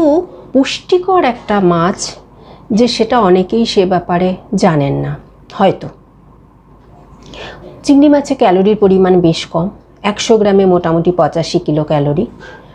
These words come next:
অত্যন্ত উন্নত মানের বিভিন্ন ধরনের এসেনশিয়াল অ্যামিনো অ্যাসিড সমৃদ্ধ প্রোটিন আছে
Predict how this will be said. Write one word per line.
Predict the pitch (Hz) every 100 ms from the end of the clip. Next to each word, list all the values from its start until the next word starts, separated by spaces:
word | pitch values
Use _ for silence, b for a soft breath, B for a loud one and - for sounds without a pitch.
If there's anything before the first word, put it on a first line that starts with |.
| B - - - - - - - - - -
অত্যন্ত | 233 - 349 392 392
উন্নত | 277 214 214 214
মানের | 247 240 240 240 240 - -
বিভিন্ন | 185 202 262 277 285
ধরনের | 226 233 226 220 202
এসেনশিয়াল | 180 - 214 202 208 190
অ্যামিনো | 160 165 170
অ্যাসিড | 160 - 165
সমৃদ্ধ | - 170 147 165 175 -
প্রোটিন | 180 185 160 - 180 175
আছে | 151 180